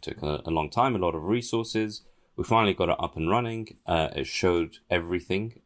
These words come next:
um, that the client wanted it to show. And several months later,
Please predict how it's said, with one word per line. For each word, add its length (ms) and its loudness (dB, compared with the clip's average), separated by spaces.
um, 480 0
that 220 0
the 100 -2
client 320 0
wanted 300 -2
it 100 -2
to 40 -8
show. 360 0
And 640 0
several 320 2
months 280 -2
later, 460 0